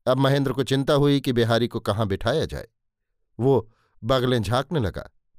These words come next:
बिहारी ने अपनी पेटी गाड़ी की छत पर लाद दी और चट से वो कोच बक्स पर बैठ गया। महेंद्र के लिए जान बची और लाखों पाए साबित हुआ। वो सोच रहा था, बिहारी भीतर बैठेगा या क्या करेगा,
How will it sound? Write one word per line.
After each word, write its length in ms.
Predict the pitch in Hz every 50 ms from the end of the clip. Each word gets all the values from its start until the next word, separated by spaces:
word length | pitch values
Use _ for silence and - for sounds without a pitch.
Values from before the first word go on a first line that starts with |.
| _ _ _ _ _ _ _ _ _ -
बिहारी 380 | 120 139 143 143 147 143 147 143
ने 80 | 147
अपनी 260 | 139 131 - 143 143
पेटी 340 | - - 139 139 120 139 123
गाड़ी 260 | 117 127 120 123 127
की 120 | 113 - 117
छत 180 | - - 113 113 -
पर 120 | 110 98
लाद 220 | 98 113 127 139 147
दी 200 | 143 131 143 143
और 220 | 131 127 117 101 - _ _ _ _ - - _
चट 200 | - 156 147 135
से 140 | - - 143
वो 320 | 131 120 117 113 - - _ -
कोच 240 | - 143 143 -
बक्स 280 | 120 110 117 110 - -
पर 180 | - - 98 95
बैठ 280 | 90 123 135 131 117
गया। 160 | 98 78 53 - _ _ _ _ _ _ _ _ _ _ _ _ _ _ _ _ _ - -
महेंद्र 400 | 127 139 143 147 147 147 147 143
के 140 | - 147
लिए 340 | 139 135 131 135 139 139 127
जान 320 | 117 120 135 131 131 131 120
बची 260 | 123 117 - - 131
और 140 | 127 120 113
लाखों 340 | 117 117 113 - - 117
पाए 300 | 107 - 107 98 90 85
साबित 440 | - - 104 95 104 160 156 - -
हुआ। 140 | 78 - - - _ _ _ _ _ _ _ _ _ _ _ _ _ -
वो 120 | 110 117 110
सोच 280 | - 139 151 160 -
रहा 240 | 170 143 123 135 135
था, 240 | - - 151 - _ _ _ _ _ _ _ _ _ _ _ _ _ 110
बिहारी 320 | 135 139 135 135 139 139
भीतर 340 | 120 127 135 135 - 139 131
बैठेगा 480 | 123 127 123 - 139 135 120 139 131
या 180 | 131 127 117 107
क्या 260 | 104 - 127 127 127
करेगा, 380 | - - 127 120 113 95 127